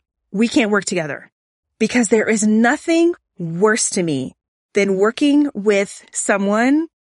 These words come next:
who doesn't execute on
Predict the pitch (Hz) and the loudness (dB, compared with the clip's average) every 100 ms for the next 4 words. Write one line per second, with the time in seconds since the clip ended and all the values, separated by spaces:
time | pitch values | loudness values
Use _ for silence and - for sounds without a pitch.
0 | _ _ - 226 214 202 202 - _ _ | _ _ -2 2 2 0 -4 -10 _ _
1 | - 214 220 254 - 208 - 240 - 277 | -2 0 0 -2 -2 -6 -6 -8 -2 -2
2 | 285 208 | 0 -6